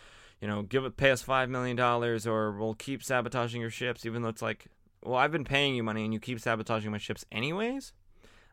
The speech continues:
Um, so that doesn't really seem cool. Clark, i-, i-, he's like, "Ah, this sounds, the voice sounds fam-, familiar."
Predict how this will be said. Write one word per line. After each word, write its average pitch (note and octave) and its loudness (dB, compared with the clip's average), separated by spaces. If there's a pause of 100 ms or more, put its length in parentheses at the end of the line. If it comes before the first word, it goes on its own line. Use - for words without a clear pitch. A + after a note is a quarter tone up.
Um, G2+ 0
so A2 -2
that A2 0
doesn't C#3 -4
really A2+ -2
seem G2+ -4
cool. C#3 -4 (520)
Clark, E3 2
i-, - -12 (100)
i-, A#2 -2
he's A#2 -12
like, A#2 -8
"Ah, C3+ -6
this - -10 (340)
sounds, C3+ -8 (580)
the A2 0
voice D3 -2
sounds B2 -4
fam-, G2 -8 (100)
familiar." F#2 -6